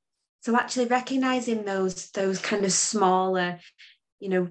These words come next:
we refer to them sometimes as smart goals, um,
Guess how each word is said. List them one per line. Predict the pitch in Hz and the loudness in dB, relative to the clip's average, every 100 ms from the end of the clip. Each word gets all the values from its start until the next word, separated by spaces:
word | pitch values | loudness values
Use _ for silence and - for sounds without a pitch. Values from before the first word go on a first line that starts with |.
| - | 0
we | 185 | 0
refer | 190 170 196 | 2 2 2
to | |
them | 196 | 0
sometimes | 185 190 185 185 | -4 -4 -2 -2
as | 180 | -2
smart | - 202 180 175 - | -2 2 4 4 -2
goals, | 185 170 170 175 233 226 - _ _ _ - | -6 -2 0 -2 -6 -10 -14 _ _ _ -2
um, | 180 175 170 170 170 | 2 4 4 2 0